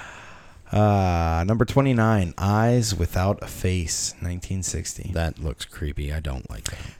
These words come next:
Speaker 1: Les Yeux Sans Visage is a French thriller directed by Georges Frenois about a girl whose face is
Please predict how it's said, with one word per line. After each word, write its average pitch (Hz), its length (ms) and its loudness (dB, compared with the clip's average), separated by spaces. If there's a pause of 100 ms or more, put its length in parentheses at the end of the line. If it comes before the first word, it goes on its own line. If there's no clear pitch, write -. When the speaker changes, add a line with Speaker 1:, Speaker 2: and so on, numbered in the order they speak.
Speaker 1:
Les 92 560 2
Yeux 107 580 6
Sans 87 640 -2
Visage 82 1160 -2 (360)
is 90 140 0
a 90 80 4
French - 640 -2
thriller 85 640 2
directed 95 540 0
by 80 640 0 (640)
Georges 123 680 6
Frenois 90 800 0 (680)
about 95 240 4
a 87 40 2
girl 104 340 2
whose 95 240 2
face 123 440 2
is - 200 -6